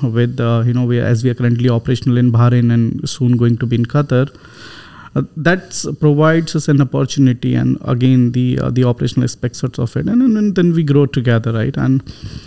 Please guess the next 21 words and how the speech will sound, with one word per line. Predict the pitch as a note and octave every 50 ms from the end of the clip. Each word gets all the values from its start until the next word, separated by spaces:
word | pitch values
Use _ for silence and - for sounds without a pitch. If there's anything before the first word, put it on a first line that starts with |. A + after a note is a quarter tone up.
| - - - - - - - - - - - - _ _ _ _ _ - - -
we | E3 D#3 C#3 D#3+ F3+
are | F3
aiming, | F#3 F3 E3+ F3 F3+ G3 G3 G3 F#3+ F3 E3 D#3+
uh, | D3+
for | C#3 - D#3 C#3+
this | C3+ E3+ -
partnership | - D3 C#3 C#3 C3 D3+ D3 C3+ - D3 C#3 - -
to | C3+ B2+
be, | A#2+ C3+ C3+ C#3 C#3+ C#3 C3+ C3+
you | C3
know, | B2 C3 B2+ C3 C3 C3 C3+ B2
uh, | B2+ C3 B2 B2 G#2+ - - - - _ -
to | C3+ C3+
increase | B2+ C3 A#2+ - - C3 C3+ C#3+ C3
our | C#3 B2+ B2+
market | B2+ A#2 A#2 A2+ - C#3 B2+ - - _ -
size, | - - B2+ C3 E3+ G3+ - - - - - - - - -
the, | C#3 C3 C#3+ - D#3
so, | - - D3+ C#3+ - F#3
sorry, | - D3 C3 B2 A#2+ A#2
market | A#2 A#2+ B2 B2 - C3+ B2 - - -